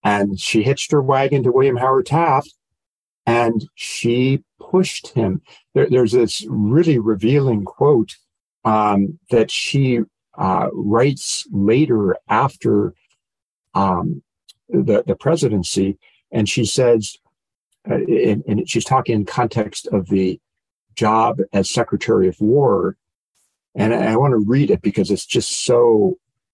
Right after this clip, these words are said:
interesting, and you see who's really in control here. She says that the War Department job was, quote, "It was in line with the kind of work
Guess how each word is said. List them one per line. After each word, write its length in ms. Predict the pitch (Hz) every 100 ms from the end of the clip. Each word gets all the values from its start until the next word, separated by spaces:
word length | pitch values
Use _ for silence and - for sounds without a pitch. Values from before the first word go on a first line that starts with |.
| _ _ _ -
interesting, 600 | 127 - 113 - 101 98
and 80 | 98
you 120 | 101
see 260 | - 127
who's 280 | 107 120 98
really 260 | 117 110 98
in 120 | -
control 520 | - - - 127 120
here. 300 | - - - - _ _ _ _ _ _ _
She 160 | - 123
says 260 | 139 120
that 160 | 127 -
the 220 | 110 107
War 280 | 135 127 143
Department 480 | 127 117 113 104 95
job 340 | 113 110 104
was, 400 | 107 101 92 - _ _ _ _ _ _ _ _ -
quote, 300 | 151 135 - _ _
"It 220 | 135 160 147
was 280 | 143 113 -
in 280 | 131 117
line 480 | 113 135 147 156 147
with 200 | 127 123
the 120 | 113
kind 460 | - - 156 165 160
of 160 | 151 120
work 400 | 117 123 123